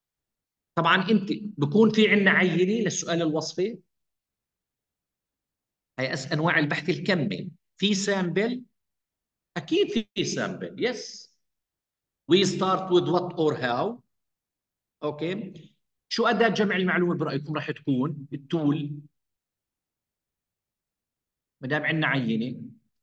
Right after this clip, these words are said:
شو راح تكون التول؟ الاستبانة مية في المية، الكوشنير. الكوشنير بال-، بالهذا. بس في ميزة أخرى للبحث، في ميزة أخرى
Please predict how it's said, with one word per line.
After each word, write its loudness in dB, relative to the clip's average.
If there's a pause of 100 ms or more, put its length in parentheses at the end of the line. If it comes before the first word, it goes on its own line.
(220)
شو -6
راح 0
تكون 4
التول؟ 4 (3250)
الاستبانة 0
مية 4
في -6
المية، -2 (140)
الكوشنير. -2 (920)
الكوشنير 0 (560)
بال-، 0
بالهذا. -8 (360)
بس 4
في 8
ميزة 8
أخرى 4
للبحث، 4 (340)
في 8
ميزة 8
أخرى 4